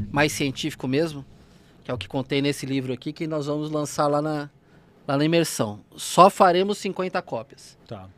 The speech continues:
Speaker 1: Só terá cinquenta cópias. Então nós vamos falar das equações que calculam a probabilidade de vida inteligente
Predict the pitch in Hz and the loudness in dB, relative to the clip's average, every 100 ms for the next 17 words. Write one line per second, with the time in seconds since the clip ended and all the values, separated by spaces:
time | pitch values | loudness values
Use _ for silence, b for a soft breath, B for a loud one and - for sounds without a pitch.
0 | - - - 147 156 175 147 160 180 175 | -20 -20 -6 -6 -2 0 2 4 2 -4
1 | - 170 165 160 180 - 110 - 110 - | -10 -8 -6 -4 -4 -4 -8 -8 -18 -20
2 | - b b b b 165 208 208 208 220 | -20 b b b b -4 2 4 6 6
3 | 240 214 202 185 190 202 180 - 190 185 | 8 8 8 4 4 4 2 2 0 0
4 | - 190 165 - 175 170 185 175 165 165 | 0 0 2 6 4 4 2 2 2 0
5 | 156 156 156 156 147 147 143 131 131 147 | -2 -2 2 2 2 -2 -4 -2 -4 -4
6 | 143 131 143 127 139 143 - 131 | -4 -4 -6 -4 -4 -6 -8 -12